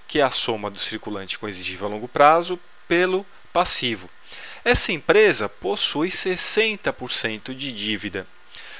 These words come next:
Portanto, se somou o circulante com exigível a longo prazo e se dividiu pelo passivo total. Uma outra questão a se analisar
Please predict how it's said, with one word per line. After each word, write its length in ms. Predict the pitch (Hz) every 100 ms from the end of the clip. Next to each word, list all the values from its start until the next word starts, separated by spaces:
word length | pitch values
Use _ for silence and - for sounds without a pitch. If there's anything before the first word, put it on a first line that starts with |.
| -
Portanto, 400 | - 156 127 120
se 160 | - 143
somou 600 | - - 151 113 104 95
o 60 | 98
circulante 880 | - 123 - 123 113 104 95 - -
com 160 | - 113
exigível 720 | 98 98 95 92 92 90 101
a 60 |
longo 280 | 98 98 113
prazo 560 | - 123 131 156 185 220 - - - - - -
e 80 | 240
se 180 | - 247
dividiu 800 | 214 175 143 107 127 139 160 180 -
pelo 180 | 165 165
passivo 680 | - 180 - - 117 110 120
total. 580 | - 160 - 107 90 85 - - - - - - - - - - - - - -
Uma 160 | 165 214
outra 420 | 226 220 202 175
questão 460 | - 135 - 135 120
a 60 |
se 120 | -
analisar 640 | 120 110 95 92 156 151